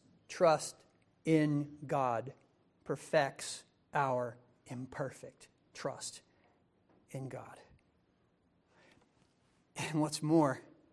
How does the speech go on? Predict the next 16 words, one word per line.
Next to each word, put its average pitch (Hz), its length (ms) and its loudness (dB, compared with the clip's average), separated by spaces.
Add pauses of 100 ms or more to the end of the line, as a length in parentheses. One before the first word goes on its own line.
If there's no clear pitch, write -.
(1400)
there's 151 220 2
a 139 60 -6
sense - 460 0
in 139 200 -6
which 131 300 -6
his 220 280 8
basis 196 580 6
for - 120 -2
trusting 220 500 6
God 190 340 12 (1800)
becomes 220 800 8 (640)
our 269 340 12
basis 277 680 8 (540)
for 214 120 8
trusting 226 500 6
God. 175 280 10